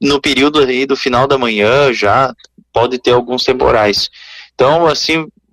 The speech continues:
esses temporais, eles são irregulares, repito, né, que pra mim aqui já faz três dias que tá falhando esses temporal. Ontem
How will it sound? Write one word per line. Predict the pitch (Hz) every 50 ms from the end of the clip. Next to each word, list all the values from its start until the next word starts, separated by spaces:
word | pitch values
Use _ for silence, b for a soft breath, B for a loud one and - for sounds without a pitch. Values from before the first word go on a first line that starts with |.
| _ - 120
esses | 135 - - 175 -
temporais, | - 170 160 - 165 151 156 165 156 160
eles | 147 143 -
são | - 151
irregulares, | 147 147 135 147 139 135 131 120 117 135 - - 113 -
repito, | - 113 - _ 117 131 185 208 - 139
né, | 120 113 120 117
que | - -
pra | 107 - 120 113
mim | 107 113 131 143
aqui | 135 131 127
já | 131 120
faz | - - 123 120 -
três | _ - 113 131 151 156
dias | 135 139 139 -
que | -
tá | - 123
falhando | - - 123 104 104 113 127
esses | 135 - - -
temporal. | - - 110 117 - 98 82 - 117 139 147 b b b b b b b b _
Ontem | - 120 147 185 185 220 196 147 120 B